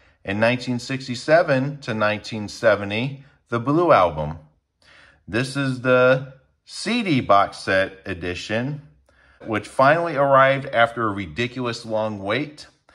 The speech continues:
I'm gonna show you both C Ds in this box set, so hope you enjoy the unboxing of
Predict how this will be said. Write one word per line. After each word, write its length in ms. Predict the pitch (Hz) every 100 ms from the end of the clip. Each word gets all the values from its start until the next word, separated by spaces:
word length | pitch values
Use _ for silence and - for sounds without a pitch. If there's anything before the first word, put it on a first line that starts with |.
| _ _
I'm 80 | 95
gonna 120 | 110
show 200 | 113 135
you 240 | 135 127 117
both 340 | 92 127 151
C 300 | - 143 143
Ds 400 | 143 151 185 -
in 180 | - 131
this 220 | 139 135
box 380 | 120 131 131 -
set, 400 | 151 175 - -
so 260 | - 117 107
hope 220 | 113 113
you 100 | 117
enjoy 320 | 113 120 123
the 340 | 120 117 117 -
unboxing 880 | 120 120 113 127 - - 151 180 190 _ _ _ _ _ _
of 440 | 107 110 110 107